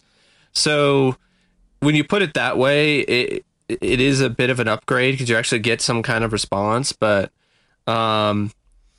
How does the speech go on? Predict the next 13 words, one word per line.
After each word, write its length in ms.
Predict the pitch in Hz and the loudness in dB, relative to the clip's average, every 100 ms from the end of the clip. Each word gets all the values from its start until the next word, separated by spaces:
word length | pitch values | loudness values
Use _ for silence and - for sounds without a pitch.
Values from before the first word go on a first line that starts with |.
| _ _ _ _ | _ _ _ _
they're 240 | 135 170 165 | -2 2 2
all 120 | 180 | 2
the 100 | 147 | 0
same 480 | - 147 139 147 123 | 0 0 2 2 2
though. 240 | 101 87 | 0 0
I 80 | 107 | -2
swear 320 | - 135 139 | -2 0 0
they 120 | 135 | 0
use 260 | 127 131 - | 0 0 -2
the 80 | 127 | -2
same 360 | - 123 127 | 0 0 0
automated 680 | 104 113 120 113 113 110 104 | 0 0 0 0 2 0 0
program. 640 | 113 110 107 95 - 62 | 0 0 0 -4 -6 -12